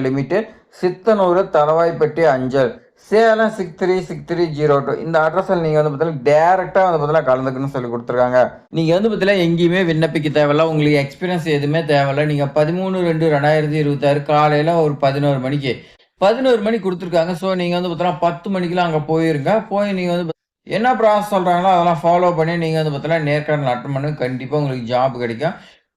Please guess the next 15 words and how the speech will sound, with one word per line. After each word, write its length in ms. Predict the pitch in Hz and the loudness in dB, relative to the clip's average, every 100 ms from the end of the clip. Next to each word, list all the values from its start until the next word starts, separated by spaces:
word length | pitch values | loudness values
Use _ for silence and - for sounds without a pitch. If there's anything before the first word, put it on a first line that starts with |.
| - | -10
வ-, 300 | 139 147 139 131 | -2 0 2 2
அதே 160 | 156 226 | 2 2
மாதிரி 200 | 214 180 190 165 | 2 2 0 2
நிறைய 240 | 165 196 202 | 2 2 0
பேர் 200 | 196 214 | 0 -2
வந்து 140 | 196 180 | 0 -2
பார்த்தீங்கன்னா 340 | 160 165 185 165 | -2 -2 -2 0
இந்த 160 | 147 156 151 | 0 2 4
கால்நடை 460 | 160 175 180 165 160 | 2 2 0 -2 -2
இதுக்கு 180 | 147 151 | -2 -2
வந்து 100 | 156 | -2
பார்த்தீங்கன்னா 320 | 143 147 156 135 | -2 -2 0 0
படிச்சிருக்க 360 | 131 151 143 143 | -2 -4 -2 -2
மாட்டாங்க 360 | 131 143 131 127 | 0 0 0 -4
ஒண்ணு, 200 | 131 | -4